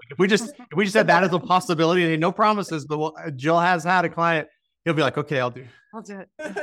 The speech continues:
Speaker 1: I'll do anything." Yeah, it's amazing. And I love the three agreements and just the, the, the clarity of this. And,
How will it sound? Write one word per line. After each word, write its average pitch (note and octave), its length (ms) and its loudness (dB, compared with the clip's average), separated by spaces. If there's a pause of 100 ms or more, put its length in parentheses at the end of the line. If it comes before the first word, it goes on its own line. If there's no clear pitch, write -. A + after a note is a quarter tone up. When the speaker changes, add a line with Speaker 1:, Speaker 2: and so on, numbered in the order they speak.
Speaker 1:
I'll C#3 80 -4
do D3+ 120 -6
anything." C3 300 -2 (880)
Yeah, G3 140 4
it's - 100 -2
amazing. D#3 300 0
And D3 80 2
I - 20 2
love D#3 200 4
the D#3 100 0
three D3+ 240 -4
agreements C3+ 500 -6
and A#2 80 -10
just B2 220 -8
the, A#2+ 180 -4 (100)
the, A2 460 -8
the A#2 80 -10
clarity C#3 380 -2
of A2 100 -6
this. A#2 240 -6
And, A#2+ 140 -6